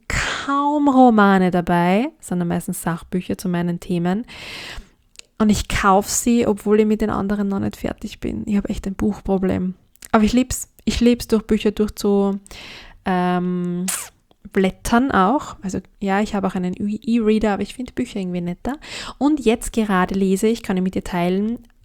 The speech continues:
ähm, Zur Krast von Martina Parker, ein Gartenkrimi, ähm, Serie. Da lese ich gerade den ersten Band. Herzliche Empfehlung.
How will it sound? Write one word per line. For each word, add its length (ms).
ähm, 480
Zur 380
Krast 720
von 600
Martina 360
Parker, 760
ein 200
Gartenkrimi, 1000
ähm, 280
Serie. 600
Da 60
lese 240
ich 40
gerade 140
den 100
ersten 280
Band. 280
Herzliche 800
Empfehlung. 640